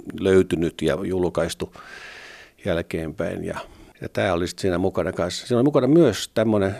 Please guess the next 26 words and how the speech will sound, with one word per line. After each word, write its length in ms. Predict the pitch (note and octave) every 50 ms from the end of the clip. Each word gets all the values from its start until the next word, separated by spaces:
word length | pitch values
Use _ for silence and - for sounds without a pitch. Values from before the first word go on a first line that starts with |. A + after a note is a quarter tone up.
| - - -
kuin 160 | A2 G#2 G#2+
muotitietoisen 1200 | G#2+ B2 C#3 C#3+ A#2 F#2+ - D#2+ - - F#2 E2+ D#2+ E2 - - C#2+ - - - - E2+ E2+ - - - - - - -
tämä 300 | - F2 F2+ F#2 F2 E2+ - - - - - - A2 - - G2+ - - F#2+ G2+ F#2+
ensiesiintyminen. 1080 | F2+ G2+ F#2+ E2+ - F#2 F2 E2+ - F#2 F2 F2 - D#2 - E2+ F2 - F2 F#2 - - - -
Te-, 260 | - F#2 D2+ F2+ - F2 D2 - - F#2+
sitä 280 | - - B2 A#2+ -
ei 60 | G#2+ G2
ole 80 | F#2+
myöskään 340 | A2 G#2+ - - - F#2+ F2
missään 400 | G2+ G2+ - - - D2+ C2+ -
tallella. 520 | - D#2 E2 E2 E2+ F2 F2+ G#2 A#2+ A#2+ A#2 - -
Ja, 80 | F2 E2+ F2+ A2 - - - - - - - -
mut 120 | - A2 -
se 80 | C3+
oli 160 | C3 C3 C3+
sen 200 | C3 - D#3+ D3+
verran 200 | C3+ A#2+ A2+ G#2+
huonolaatuinen, 720 | A#2 B2+ A#2 G#2 F#2+ F2 F#2 F#2 F2 E2+ - F#2 E2 E2 E2
että 200 | D#2+ - - D#2
sitä 280 | - - - - F2 F2
ei 100 | F2+ E2
sitten 280 | G#2 F#2+ - F2+ E2+
laitettu 380 | F2 F2+ E2+ E2+ E2 - D#2+ - -
mihinkään 400 | E2 E2+ E2 - - D#2+ D2+ D2+
niinku 260 | D#2 E2+ - - - - G2
julkiseen. 600 | F#2 F2 D2+ D2 - F2 - - E2+ E2 E2